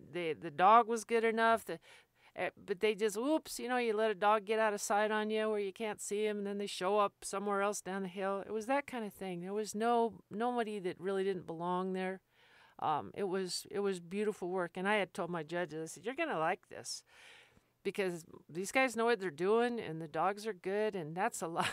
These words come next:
of fun to judge." And I, I think everybody did have a lot of fun. So we just saw some handlers kinda handle themselves out a little bit. We didn't see anything, no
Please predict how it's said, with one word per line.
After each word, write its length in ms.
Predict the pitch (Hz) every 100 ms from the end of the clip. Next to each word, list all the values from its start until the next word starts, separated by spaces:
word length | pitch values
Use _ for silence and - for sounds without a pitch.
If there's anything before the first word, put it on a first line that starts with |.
| -
of 160 | 254 220
fun 280 | - 214 208
to 100 | 190
judge." 420 | 202 185 156 - - - - -
And 140 | 180
I, 260 | 190 113 180
I 60 |
think 240 | 185 202 185
everybody 420 | 185 180 175 170
did 240 | 170 175
have 160 | 170 160
a 60 | 151
lot 180 | -
of 80 | -
fun. 240 | - 156 170
So 160 | 220
we 80 | 247
just 240 | 226 285
saw 140 | - 269
some 180 | 262 226
handlers 420 | 220 220 233 220
kinda 280 | - 220 240
handle 320 | 233 247 254
themselves 420 | 247 226 247 233
out 220 | 240 240
a 40 | 240
little 200 | 233 226
bit. 240 | 247 247 _ _ - - - _
We 200 | 185 220
didn't 260 | 233 214 -
see 240 | 226 220
anything, 680 | 202 220 214 202 190 175 165 165
no 300 | 190 208 190